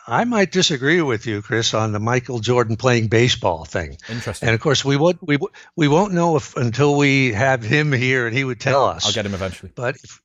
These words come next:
Speaker 1: if you remember, now I've watched this thing, like, five different times, so I was very familiar with The Last Dance. If you remember, his dad died, was murdered right before that. And I think maybe for him,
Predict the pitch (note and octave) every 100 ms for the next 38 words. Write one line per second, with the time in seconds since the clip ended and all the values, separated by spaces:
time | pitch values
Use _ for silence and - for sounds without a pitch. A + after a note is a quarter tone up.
0 | _ - D#3 C#3+ B2+ D#3+ F#3 C3 B2+ -
1 | - _ C3 A#2+ F#3+ B2+ C#3 - C#3+ B2
2 | - C3 B2 A2 A2 - D#3 C#3+ B2+ A#2+
3 | A2+ G2 A2+ F#2+ - G#2 F#2+ B2 C#3 B2
4 | B2+ B2 B2 G#2 G#2 F#2+ A#2 A2 G#2+ -
5 | A2 F#2+ - - - - - A#2 C#3 G3
6 | D#3+ A#2 B2 A2 F#2+ C3 D3+ C3+ F#2+ G#2
7 | A2 G2 D#2+ C#2+ - _ - - C3 A#2
8 | A2 A2+ A#2+ E2+ C#2+ - - - _ -
9 | A#2 B2+ - - A#2+ A#2 F#2 E2 - -
10 | - _ A#2 A2 A2+ A2+ - G3 G#3+ -
11 | - - - B2+ G3 A3 F#3+ - C#3 A2+
12 | C3 B2+ C3+ C3